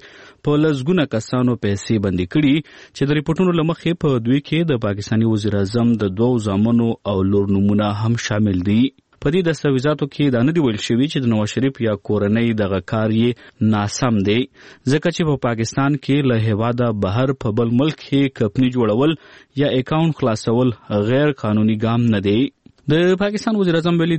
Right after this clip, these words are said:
دي چې هغه یا کورنۍ یې څه قسمه غلط کار نه دی کړی او خپل قام سره یې هیڅ کله دوکه نه ده کړې. په اسلام آباد کې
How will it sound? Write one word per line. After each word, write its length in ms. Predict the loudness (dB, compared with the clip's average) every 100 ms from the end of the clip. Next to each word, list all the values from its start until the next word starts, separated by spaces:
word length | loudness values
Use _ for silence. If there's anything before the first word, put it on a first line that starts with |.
| 0
دي 40 | -2 -2
چې 280 | 0 2 2
هغه 240 | 0 0 0 2 2
یا 100 | 0 -2
کورنۍ 340 | 0 2 2 2
یې 320 | 2 2 0
څه 80 | -4 -4
قسمه 320 | -4 0 0 0
غلط 260 | 0 0 -2 -4
کار 220 | -2 -2 -4 0 2
نه 80 | 2 0
دی 80 | -2
کړی 680 | 0 0 0 -4 -14 -14 -6
او 40 | -4 -4
خپل 180 | -4 -2 -2
قام 180 | -2 -2
سره 240 | -2 0 0
یې 340 | 2 2 0
هیڅ 240 | -4 -4 -2
کله 160 | 0 0 0
دوکه 280 | -2 0 -4 -4 0 0
نه 80 | 2
ده 80 | 0 0
کړې. 600 | 0 2 0 _ -20 -4
په 160 | -2 0
اسلام 200 | 0 0
آباد 240 | -2 -4
کې 80 | -4